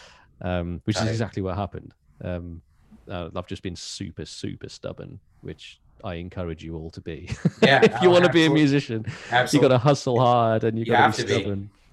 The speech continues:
Speaker 2: You have to be. You have to figure out a way to monetize things too. And there's a lot of,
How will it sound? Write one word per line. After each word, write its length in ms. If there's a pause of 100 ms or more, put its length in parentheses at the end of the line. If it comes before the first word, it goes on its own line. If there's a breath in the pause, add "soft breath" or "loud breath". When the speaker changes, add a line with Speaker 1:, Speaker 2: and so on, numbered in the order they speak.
Speaker 2:
You 140
have 180
to 60
be. 80
You 100
have 140
to 80
figure 200
out 60
a 40
way 100
to 60
monetize 520
things 240
too. 220
And 80
there's 160
a 20
lot 220
of, 240